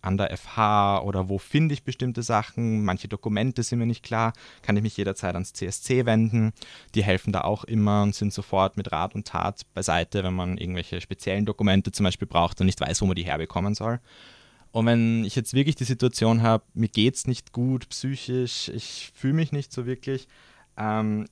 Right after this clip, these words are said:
gibt's zum Beispiel die Peers for You bei uns. Das ist eine Organisation von Studierenden, an die ich mich jederzeit vertraulich wenden kann,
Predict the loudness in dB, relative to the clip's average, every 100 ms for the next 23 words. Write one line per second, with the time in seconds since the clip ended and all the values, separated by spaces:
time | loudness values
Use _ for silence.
0 | _ -10 -6 -2 0 -2 -2 -4 -4 -10
1 | -2 -2 -2 -4 0 0 2 0 0 -2
2 | -4 -12 -20 -10 -6 -6 -4 -2 -2 -2
3 | -4 -6 -4 -4 -2 -6 -6 -6 2 4
4 | 6 4 4 4 4 4 2 2 0 2
5 | 2 4 2 0 0 -4 -12 -4 0 2
6 | 2 2 2 4 0 2 4 4